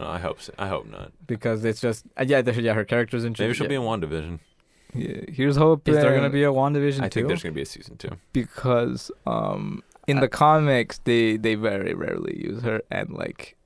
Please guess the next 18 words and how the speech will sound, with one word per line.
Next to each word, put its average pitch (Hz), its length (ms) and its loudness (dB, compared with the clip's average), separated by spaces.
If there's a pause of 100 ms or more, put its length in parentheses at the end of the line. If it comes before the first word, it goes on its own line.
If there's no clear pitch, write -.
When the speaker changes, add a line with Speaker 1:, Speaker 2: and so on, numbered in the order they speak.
(420)
Speaker 3:
she's - 240 -4
kinda 117 380 4
held 113 280 2
down 110 280 2
as, 113 180 -2
like, 110 240 0
a 107 100 -2
very 101 260 0
low-tier 110 640 0
character. 120 760 0 (100)
Speaker 1:
Even 90 140 -10
though 82 80 -8
she's - 240 -12
got 82 140 -4
a - 20 -10
pretty 82 240 -4
high-tier 98 460 -6
power. 107 360 2